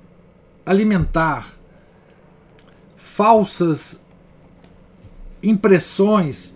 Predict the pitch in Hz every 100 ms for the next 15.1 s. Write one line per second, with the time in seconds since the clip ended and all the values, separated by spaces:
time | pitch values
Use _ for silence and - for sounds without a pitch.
0 | - - 180 185 156 147 196 214 - 143
1 | 143 175 160 117 87 82 - - - -
2 | - - - - - - - 131 139 131
3 | 123 123 - 180 180 170 170 165 156 147
4 | 139 120 101 - - - - - - -
5 | - - - 156 151 147 143 143 135 165
6 | 175 127 170 175 175 170 165 151 143 127
7 | 110 - - - - - - - - -
8 | - - - - - - - - - -
9 | - - 139 139 135 123 123 120 117 113
10 | 107 170 - - - - - - - 120
11 | 185 170 160 139 170 165 156 156 - 143
12 | - - 160 175 143 117 131 139 165 156
13 | 160 135 104 - - - - - - -
14 | - 190 214 160 185 160 - - 180 -